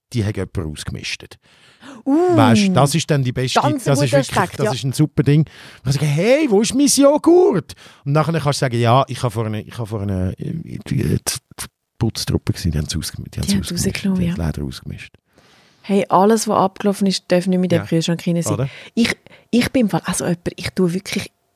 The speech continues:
Speaker 2: ich bin ja ein kleiner Kühlschrank, äh, Monk. Und ich tue gerne eigentlich Kühlschränke aufräumen.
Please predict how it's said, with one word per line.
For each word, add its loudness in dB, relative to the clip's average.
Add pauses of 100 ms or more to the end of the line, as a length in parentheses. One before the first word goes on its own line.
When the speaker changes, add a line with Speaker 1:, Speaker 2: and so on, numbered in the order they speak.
(120)
Speaker 2:
ich -6
bin 2
ja 4
ein 0
kleiner -2
Kühlschrank, -2 (480)
äh, 4
Monk. -2
Und 4
ich 0
tue -2
gerne 2
eigentlich -2
Kühlschränke -2
aufräumen. -4